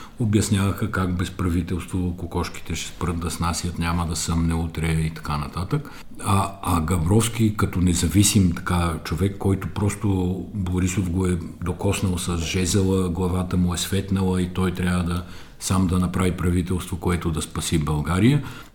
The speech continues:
е крайно недостоверна история, защото той няма откъде да познава най-малкото тия хора.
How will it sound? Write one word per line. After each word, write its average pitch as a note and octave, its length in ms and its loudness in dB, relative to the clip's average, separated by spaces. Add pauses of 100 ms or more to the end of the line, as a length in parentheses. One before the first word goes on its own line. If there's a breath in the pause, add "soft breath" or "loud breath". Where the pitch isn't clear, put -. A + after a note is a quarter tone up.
(100)
е B2 200 2
крайно A#2+ 460 10
недостоверна G#2+ 680 6
история, F2 440 -2
защото A2 420 -4
той A2+ 220 2
няма A2 260 6
откъде G#2 380 2
да G#2 160 2
познава F#2 420 0
най-малкото F2+ 640 0
тия F#2 240 0
хора. E2 280 -2